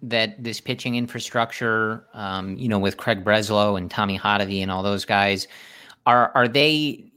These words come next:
working with some of these guys to develop some of those unorthodox deliveries? Or is it, uh, you know, 'cause you look at Effross and now Hughes,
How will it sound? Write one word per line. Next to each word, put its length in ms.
working 600
with 100
some 220
of 60
these 200
guys 480
to 160
develop 600
some 240
of 140
those 240
unorthodox 760
deliveries? 600
Or 80
is 160
it, 300
uh, 80
you 160
know, 100
'cause 140
you 100
look 160
at 80
Effross 580
and 120
now 180
Hughes, 420